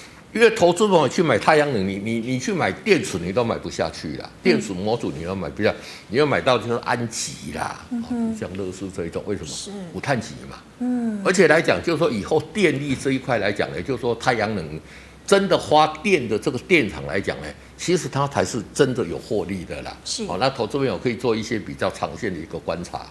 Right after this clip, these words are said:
Speaker 1: 对。
Speaker 2: 嗯哼，好，那师傅再请问哦，八九三六的国统，您又怎么看呢？
Speaker 1: 好，八九三六的一个国统，哎，这个底部出来了嘛？
Speaker 2: 哎，真的。
Speaker 1: 有没有看？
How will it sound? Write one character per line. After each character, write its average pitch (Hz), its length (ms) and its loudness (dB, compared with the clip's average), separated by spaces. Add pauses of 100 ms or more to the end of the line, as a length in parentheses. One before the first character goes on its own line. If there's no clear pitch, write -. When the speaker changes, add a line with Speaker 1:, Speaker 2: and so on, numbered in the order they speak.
(140)
Speaker 1:
对。 254 100 0 (120)
Speaker 2:
嗯 226 260 -4
哼， - 60 -14
好， 202 380 -6 (200)
那 311 80 0
师 320 160 -4
傅 330 100 0
再 311 140 0
请 - 180 -6
问 220 160 2
哦， 170 200 -2
八 269 240 0
九 190 320 -4
三 247 320 0
六 269 120 2
的 180 120 -4
国 202 340 0
统， 175 320 -10
您 202 160 -2
又 240 100 0
怎 190 140 -6
么 135 80 -12
看 196 300 -2
呢？ - 80 -12
Speaker 1:
好， 123 260 4
八 196 180 4
九 185 140 4
三 170 180 2
六 175 140 4
的 147 100 6
一 135 40 2
个 143 80 4
国 131 200 2
统， 131 200 2
哎， 147 200 2
这 - 80 -2
个 180 100 -6
底 208 120 -4
部 156 160 -4
出 147 200 -2
来 104 160 4
了 82 120 -2
嘛？ - 100 -6
Speaker 2:
哎， 226 160 -2
真 226 40 -8
的。 226 140 -2
Speaker 1:
有 226 40 2
没 226 100 2
有 220 60 4
看？ 120 200 0